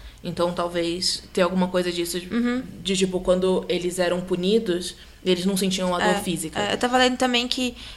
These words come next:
Speaker 2: é, a gente, quando a gente fala de escravi-, escravidão, a gente quase nunca lembra que são pessoas e elas também reagem.
Speaker 1: Uhum.
Speaker 2: Então, tinha muitos assassinatos contra o senhor de engenho, o caf-, é, o,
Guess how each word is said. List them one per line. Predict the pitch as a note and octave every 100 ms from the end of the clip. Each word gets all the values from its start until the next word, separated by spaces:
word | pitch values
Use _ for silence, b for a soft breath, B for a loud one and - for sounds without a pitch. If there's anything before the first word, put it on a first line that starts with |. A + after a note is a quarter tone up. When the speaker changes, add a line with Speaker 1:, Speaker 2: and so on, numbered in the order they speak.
| B -
Speaker 2:
é, | G#3+ G#3+ G#3 G3+ G3+ -
a | G#3
gente, | A3 A3+ - - -
quando | A3
a | G#3
gente | G#3+
fala | A3 G#3
de | G3+
escravi-, | G3 - G#3 G3 G#3 -
escravidão, | G#3 A3 G3+ G#3
a |
gente | G#3 A3 F#3 - -
quase | A3+ A3 A3+
nunca | A#3 A#3
lembra | A#3 G#3 A3 A3+ A3+
que | - A3+
são | A3+ A3
pessoas | A3 A3 G#3+ G3+ G#3 G#3
e | G#3+
elas | G#3+ G#3+
também | - A3 G#3+
reagem. | G#3+ A#3 G#3+ G3+ F#3+ F#3+ B B
Speaker 1:
Uhum. | A#3+ A3+ A#3
Speaker 2:
Então, | G#3+ A3 A3
tinha | - B3
muitos | B3 C4+
assassinatos | C#4+ C4 B3+ A3 G3+
contra | - G#3 G#3
o | G#3
senhor | G#3+ B3
de | A3 A3
engenho, | G#3 G3+ G#3 G#3 G3 F#3+
o |
caf-, | G#3+ G#3+
é, | G3 G3 F#3+ F#3+ F#3 F#3
o, | F#3+ F#3+ F#3+